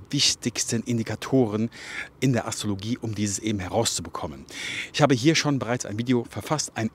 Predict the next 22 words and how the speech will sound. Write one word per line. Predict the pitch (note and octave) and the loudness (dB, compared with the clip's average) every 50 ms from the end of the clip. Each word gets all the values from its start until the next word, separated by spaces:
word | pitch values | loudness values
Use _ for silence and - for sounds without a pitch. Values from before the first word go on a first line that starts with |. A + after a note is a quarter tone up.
| - | 2
Intro-Video, | - F#3 F#3 - - - C#3 B2 C3 B2 B2 B2+ B2 B2 - - | 4 4 4 4 2 0 2 2 4 4 4 2 2 0 -2 -4
und | - B2+ A#2+ - - | -2 0 0 0 2
bitte | C3+ B2+ - B2 G#2 | 0 0 0 0 -2
dieses, | F#2+ A2+ B2 A#2+ A2 - - | 0 0 0 0 0 -2 2
wenn | G#2+ C3 C#3 | 2 4 4
noch | A#2+ G#2 | 2 2
nicht | G#2+ A#2+ - - | 0 0 -2 -2
passiert | - A2+ - - - B2+ B2 B2 - - | -2 0 2 2 2 4 2 2 2 4
oder | C3 C#3 B2 A2+ | 6 6 6 6
du | G#2+ A2+ | 4 2
noch | A2 G#2+ G#2 | 2 2 2
nicht | A2+ A2+ - | 2 2 2
so | - A2+ G#2+ G2 | 2 2 0 0
ganz | - G2+ G#2 G#2 - | 0 -2 0 0 -2
im | - G#2+ G2 | -4 -4 -2
Bilde | G2 G#2 A2 G#2+ | 0 0 0 0
bezüglich | F#2+ G2 - - - - - F#2+ | -2 -4 -6 -10 -10 -8 -6 -4
des | F#2+ - | -4 -2
Medium | G#2 G2+ G#2 F#2+ | -2 -2 -2 -2
zu | - - F#2+ | -2 -4 -4
Eli | G2 G#2 G#2+ | -2 -2 0
bist, | G2 A2 G#2 - - | 0 0 0 -2 -4